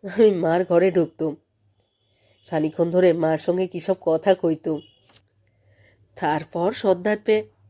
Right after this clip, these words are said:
ওরা এসে ধরে নিয়ে যেত। ঠাকুরমার কাছে বকুনি খেতে হতো ও ঘরে যাওয়ার জন্যে।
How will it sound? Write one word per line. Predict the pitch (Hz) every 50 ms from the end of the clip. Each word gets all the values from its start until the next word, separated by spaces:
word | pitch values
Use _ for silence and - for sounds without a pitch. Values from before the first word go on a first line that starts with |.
| _ _ _ _
ওরা | 170 165 175 180 180 165
এসে | 156 165 156 - 226 220
ধরে | 175 165 160 175 180
নিয়ে | 170 165 165 175 175
যেত। | 170 185 170 - - 160 147 - _ _ _ _ _ _ _ _ _ _ _ _ _ _ _ _ _ _ _ _ _ _ _ _ _ _ _
ঠাকুরমার | - 240 240 240 262 247 233 247 240
কাছে | 240 233 208 202 - 170 160 185 - _ _ _ -
বকুনি | 165 156 - 175 156 156 - - 160 170 214
খেতে | 208 247 214 - - 160
হতো | 156 160 160 - 175 170 - _ _ _ _ -
ও | 175 165
ঘরে | 151 165 165 170 165
যাওয়ার | 165 170 165 165 165 170 160
জন্যে। | - 175 170 180 180 175 -